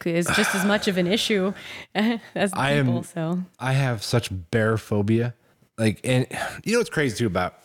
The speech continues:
Speaker 2: about bears? Not, not, you know, them specifically, but, but the sounds you hear in the woods. Chipmunks will often sound like it's three hundred pounds.
Speaker 1: Uh-huh. <laughs>
Speaker 2: And it freaks me out. I turn around, I'm like, "Oh my God, what is that?" And I see this little chipmunk or, or, you know, squirrel bouncing around.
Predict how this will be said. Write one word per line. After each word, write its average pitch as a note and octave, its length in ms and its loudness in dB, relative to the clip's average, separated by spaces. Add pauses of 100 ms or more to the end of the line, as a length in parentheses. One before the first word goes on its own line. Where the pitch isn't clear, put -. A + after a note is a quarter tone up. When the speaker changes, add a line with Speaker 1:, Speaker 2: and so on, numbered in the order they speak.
(500)
Speaker 2:
about F#2+ 260 2
bears? G2+ 200 2
Not, C3+ 200 2
not, B2 280 0 (320)
you G#2+ 100 2
know, F2+ 60 4
them F2 140 2
specifically, F#2+ 400 0
but, F2 200 -4 (200)
but G#2 240 4 (100)
the G#2+ 160 0
sounds D#3+ 460 0
you A#2 60 0
hear B2 160 2
in G#2 80 4
the F2 60 0
woods. - 420 -8 (880)
Chipmunks - 720 2 (580)
will B2 80 2
often E3 280 2
sound C3+ 340 2
like F2 280 -8 (100)
it's - 140 2
three C#3 220 0
hundred A#2 240 0
pounds. F#2+ 400 0
Speaker 1:
Uh-huh. G3 360 0
<laughs> - 60 -20 (340)
Speaker 2:
And D4 120 2
it A#2 100 2
freaks E3 460 0
me B2+ 120 2
out. A#2 200 0
I - 20 -4
turn C#3 220 0
around, C3 160 0
I'm - 80 -2
like, - 120 -2
"Oh G3+ 60 4
my E3 100 4
God, A#2+ 120 -2
what G#2 100 0
is F2+ 60 0
that?" F2+ 180 -2 (340)
And A2 40 -4
I A2 40 2
see C3 120 2
this A2+ 100 2
little B2+ 140 0
chipmunk B2 440 0
or, G#2+ 360 2
or, - 80 -2
you A2 80 0
know, F#2+ 80 0
squirrel A#2 340 0
bouncing A2+ 380 0
around. A2 200 0